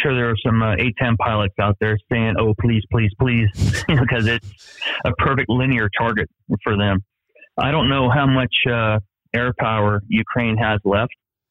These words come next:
Um, the S U twenty-five is the Russian-made, uh, ground attack, uh, aircraft. It's like their version of our A ten, uh, tank killer. Um, and as far as I know, Ukraine has them. I just don't know if they can get,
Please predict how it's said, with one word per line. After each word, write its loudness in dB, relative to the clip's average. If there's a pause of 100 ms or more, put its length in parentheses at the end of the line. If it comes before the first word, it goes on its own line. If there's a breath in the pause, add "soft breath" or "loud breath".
(300)
Um, 2
the 0
S 0 (100)
U 2 (120)
twenty-five 0
is -2
the 0
Russian-made, 0 (600)
uh, 2 (100)
ground 2
attack, 0 (160)
uh, 0
aircraft. -2 (380)
It's -2
like 0
their 0
version 2
of 0
our 0
A 0 (120)
ten, 2 (100)
uh, 0 (120)
tank -2
killer. 0 (680)
Um, 2 (340)
and 2 (300)
as -2
far 0
as 2
I 0
know, 2
Ukraine 0
has 0
them. 0
I 2
just -4
don't -2
know 2
if -2
they 0
can -2
get, 0